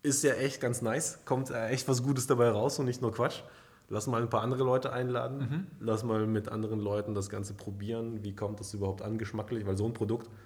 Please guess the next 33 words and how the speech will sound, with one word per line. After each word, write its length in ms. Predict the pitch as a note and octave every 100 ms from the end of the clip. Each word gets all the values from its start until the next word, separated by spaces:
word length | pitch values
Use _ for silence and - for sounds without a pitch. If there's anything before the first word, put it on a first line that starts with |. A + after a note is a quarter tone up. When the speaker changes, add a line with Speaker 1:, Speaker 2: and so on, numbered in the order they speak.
| -
Speaker 1:
haben 120 | G#2 G2+
wir 60 |
dann 80 | G2+
natürlich 260 | G2 G#2 G#2
auch 120 | G2+
festgestellt, 560 | B2 - G#2+ A#2 A2
gleichzeitig 440 | G#2+ G#2 - G2+ G2
gab's 240 | G#2+ -
noch 120 | A2+ -
gar 160 | G2+
nicht. 160 | B2 - - - _ _ _ _
Das 180 | G#2 G2+
wäre 240 | G#2+ A2+
was 140 | G#2 G2+
völlig 240 | A#2 A2
Neues 320 | G#2+ G#2 A2
gewesen, 340 | - G#2 G#2+ G#2+
neben 140 | G#2
ein 80 | G#2
Erfrischungsgetränk 720 | G2+ G2 A2 G#2+ G#2 G#2+ G#2+
aus 140 | G#2 G2
Kaffee. 340 | G#2+ G2+ B2 B2 - - - - - _ -
Und 440 | G#2 G2 G2 G2 F#2+ - - - - _ _ _ _ _ _ -
ja, 160 | G#2+ E2+ - -
also 200 | F#2 F#2+
wir 140 | G#2
haben's 360 | A2+ A2+ - - - - - -
immer 240 | D#3 D3+
auch 200 | G2+ A#2 B2+ A2+ G#2
entwickelt 560 | B2 A2 A2+ A#2+ A#2+ A2+
mit 260 | A2 G2+ G2+
Blick 360 | A2 B2 - - - - _
auf 560 | - F#2 F#2+ G2 -